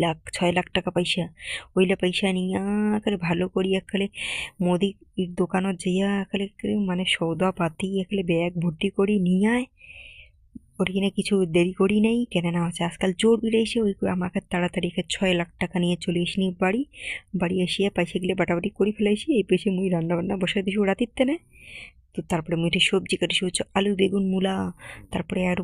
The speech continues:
মু-, মোর বর আনিছে মাছ বাজার থেকে। তো এই কি মাছ বলে এইলা কয় বলে, এই খোকা ইলিশ, দারুণ টেস্টি, খুব কাটা আছে কিন্তু। তো খোকা ইলিশ মাছ ওদের ওখানে রস করিছু, আর আলু, বেগুন, মূলা, তারপরে হচ্ছে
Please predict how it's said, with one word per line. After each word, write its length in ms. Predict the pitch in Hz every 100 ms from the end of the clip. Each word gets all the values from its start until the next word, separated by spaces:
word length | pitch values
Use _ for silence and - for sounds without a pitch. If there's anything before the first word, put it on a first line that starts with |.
| 180
মু-, 260 | 180 175 - _ -
মোর 160 | 185 180
বর 140 | 180 175
আনিছে 300 | 170 175 196 180
মাছ 200 | 175 175 170 165
বাজার 240 | 165 165 160
থেকে। 240 | 175 202 262 - - - - _
তো 80 | - 175 175
এই 100 | 170
কি 180 | - 196
মাছ 180 | 190 180
বলে 180 | - 180
এইলা 180 | 175 180 -
কয় 180 | 180 175
বলে, 180 | 175
এই 120 | 175 180 -
খোকা 260 | - -
ইলিশ, 300 | 185 185 240 - - - 175
দারুণ 240 | 165 165 190
টেস্টি, 400 | 175 170 - 220 262 -
খুব 140 | - -
কাটা 220 | 170 170
আছে 160 | 160 160
কিন্তু। 280 | 170 160 160 170 - - - -
তো 60 | -
খোকা 260 | - - 180
ইলিশ 200 | 190 -
মাছ 240 | 180 185 196 - - - -
ওদের 180 | - -
ওখানে 180 | 190 185
রস 140 | 180 - -
করিছু, 260 | 196 - 247 269
আর 140 | 180 175
আলু, 180 | 175 190
বেগুন, 360 | 180 185 208 214 185
মূলা, 240 | 175 190 202 214 - - -
তারপরে 280 | - 165 175 175
হচ্ছে 220 | 170